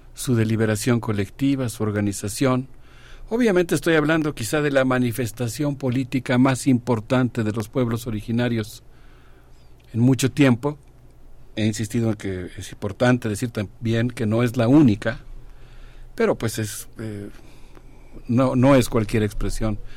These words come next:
es una de gran trascendencia. Yo creo que si uno se pone a pensar en las aportaciones que ha hecho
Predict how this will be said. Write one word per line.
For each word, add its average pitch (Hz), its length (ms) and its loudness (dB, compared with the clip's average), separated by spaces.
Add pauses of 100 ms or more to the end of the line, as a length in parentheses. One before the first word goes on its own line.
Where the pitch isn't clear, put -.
(280)
es - 140 -8
una 139 160 2
de 127 100 2
gran 139 220 4
trascendencia. 113 680 -4 (920)
Yo - 160 0
creo 196 140 4
que 156 140 -2
si 180 100 2
uno 170 140 6
se 139 140 4
pone 156 240 6
a 139 40 6
pensar 139 440 4
en 127 120 4
las 117 220 2
aportaciones 123 880 4
que 135 100 2
ha 123 60 6
hecho 117 480 0